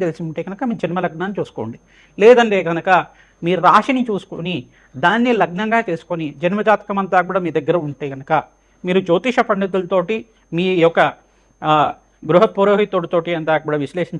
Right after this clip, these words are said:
చేయించుకొని పరిష్కారం చేసుకోవడం వల్ల మంచి ఫలితాలు పొందుతారు. నాగేంద్ర స్వామి ప్రతిష్టను ఆచరించాలి. ప్రధానంగా అయిన సర్పాలు ఏంటిదంటే అనంతశేష కాల సర్పదోషము, ప్రధానంగా పద్మకాల సర్పదోషాలు, కర్కోటక కాల సర్పదోషాలు, కులింగ కాల సర్పదోషాలు,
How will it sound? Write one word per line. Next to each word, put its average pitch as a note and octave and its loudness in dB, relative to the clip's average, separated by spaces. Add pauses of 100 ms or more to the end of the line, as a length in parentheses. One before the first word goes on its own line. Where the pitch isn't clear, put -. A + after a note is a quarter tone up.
చేయించుకొని D#3 -4
పరిష్కారం D#3 -2
చేసుకోవడం D3 -6
వల్ల D3 -4
మంచి C#3 -8
ఫలితాలు D3 -4
పొందుతారు. D#3 -6 (140)
నాగేంద్ర A3+ 2
స్వామి F#3 -4
ప్రతిష్టను F#3+ -6
ఆచరించాలి. D3 -10
ప్రధానంగా A3 2
అయిన A3 2 (100)
సర్పాలు F3+ 4
ఏంటిదంటే E3 0 (920)
అనంతశేష G3 2 (100)
కాల D#3 2
సర్పదోషము, D#3 -4 (400)
ప్రధానంగా F3 0
పద్మకాల F3 0
సర్పదోషాలు, D#3 -6 (320)
కర్కోటక A3+ 2
కాల E3+ 2
సర్పదోషాలు, D#3 -6 (400)
కులింగ A3+ 2
కాల F#3+ 4
సర్పదోషాలు, D#3 -4